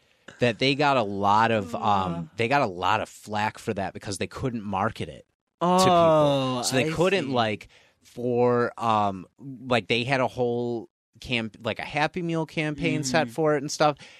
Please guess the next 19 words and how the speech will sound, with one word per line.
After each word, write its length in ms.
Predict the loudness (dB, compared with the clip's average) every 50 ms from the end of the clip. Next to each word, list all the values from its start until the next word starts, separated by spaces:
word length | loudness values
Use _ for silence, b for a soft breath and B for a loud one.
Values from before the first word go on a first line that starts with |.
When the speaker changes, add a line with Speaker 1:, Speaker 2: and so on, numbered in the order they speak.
| B B B B
Speaker 1:
And 140 | -4 -2 0
once 240 | 0 0 0 0 2
the 100 | 2 4
movie 380 | 4 4 4 2 2 0 -2
came 340 | -2 -4 -4 -4 -2 0 2
out 280 | 2 2 2 2 0 -2
and 80 | -4
it 60 | -2
Speaker 2:
And 120 | 0 0 0
Speaker 1:
was 120 | 2 4 4
Speaker 2:
it 20 |
was 80 | 4 4
Speaker 1:
so 140 | 4 2 0
Speaker 2:
so 60 | 0
Speaker 1:
dark 380 | 2 2 4 4 2 0 0 -2
Speaker 2:
dark. 20 |
Speaker 1:
and 180 | -4 -4 -4 -4
so 240 | -2 0 0 0 -2
crazy, 720 | -2 -6 -6 -6 -4 -4 -6 -8 -8 -8 -8 -8 -8 -10